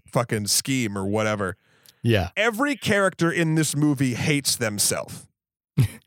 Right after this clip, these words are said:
Speaker 1: And I'll go through how they do it. Reed hates himself because he can't fix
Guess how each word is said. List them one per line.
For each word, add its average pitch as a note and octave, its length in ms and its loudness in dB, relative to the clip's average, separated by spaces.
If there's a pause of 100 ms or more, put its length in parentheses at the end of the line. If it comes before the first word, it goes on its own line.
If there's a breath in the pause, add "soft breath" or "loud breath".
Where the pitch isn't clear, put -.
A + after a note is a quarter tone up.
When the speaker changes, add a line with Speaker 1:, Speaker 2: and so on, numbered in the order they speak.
(540 soft breath)
Speaker 1:
And E3 120 2
I'll F3+ 140 2
go G3+ 200 2
through C#3+ 440 -4 (280)
how D3+ 200 2
they C#3 140 0
do D#3+ 200 2
it. F#2+ 120 -10 (180 soft breath)
Reed E3 360 2
hates G3 220 0
himself G3 360 0
because D#3 260 -2
he C#3 80 2
can't - 320 -2
fix - 560 0